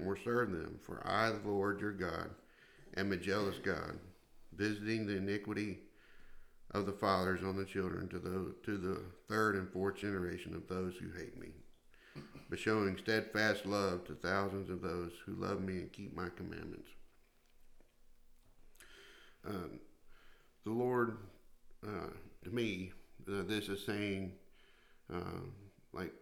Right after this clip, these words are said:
what, uh, Bobby just mentioned, is it's not necessarily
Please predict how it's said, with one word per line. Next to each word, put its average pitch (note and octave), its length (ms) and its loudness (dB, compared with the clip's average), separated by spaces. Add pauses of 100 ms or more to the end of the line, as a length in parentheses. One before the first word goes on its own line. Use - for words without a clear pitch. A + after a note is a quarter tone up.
(240)
what, F2 180 -6 (380)
uh, - 260 -12 (600)
Bobby F#2 400 -2
just - 400 -8
mentioned, F#2+ 560 -4 (840)
is F#2 320 0 (1700)
it's G#2 240 -2
not A#2 200 0
necessarily G2 1080 -2